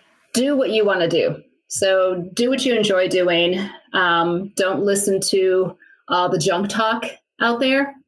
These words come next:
and be the best version of yourself. The second one is be a helper. And I tell this to my kids all the time. If you help enough people around you and in your, you know, circle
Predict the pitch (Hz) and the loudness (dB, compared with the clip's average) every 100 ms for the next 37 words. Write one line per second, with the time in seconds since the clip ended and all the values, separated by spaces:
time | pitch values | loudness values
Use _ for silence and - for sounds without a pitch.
0 | _ 208 196 196 190 220 202 185 - 190 | _ -2 0 0 0 0 0 -2 -2 -2
1 | 190 185 - 185 185 180 175 - - _ | -2 -2 0 0 0 0 0 -4 -10 _
2 | - 180 165 160 - - 151 - _ _ | -4 0 0 0 0 0 -2 -8 _ _
3 | _ - 220 - 262 269 247 233 233 - | _ -4 -2 0 -2 0 0 0 0 2
4 | 214 202 202 185 165 160 - 151 - _ | 2 0 0 0 0 -2 -2 -6 -8 _
5 | _ _ - 190 185 185 214 190 175 - | _ _ -4 -2 0 0 0 0 -2 -2
6 | 160 160 196 170 - - 175 180 170 180 | -2 0 -2 -2 -4 -4 0 0 0 -2
7 | 170 160 170 160 202 233 254 262 269 262 | 0 0 0 0 0 0 2 2 0 -4
8 | - _ _ - 226 226 240 220 208 202 | -10 _ _ -6 -2 0 0 0 0 -2
9 | 202 233 202 165 156 160 - _ _ _ | -4 -4 -2 -2 -2 -4 -6 _ _ _
10 | _ _ - 175 185 190 202 220 214 214 | _ _ -4 -2 0 0 0 -2 0 2
11 | 214 214 233 - 185 180 175 175 180 - | 2 0 -4 -8 -6 -2 0 0 0 0
12 | 190 190 185 185 185 175 202 202 _ _ | 0 0 0 0 0 0 -2 -8 _ _
13 | _ _ _ _ _ _ - 196 139 - | _ _ _ _ _ _ -4 -2 0 -2
14 | 240 233 202 160 233 - | -2 -2 0 0 0 -4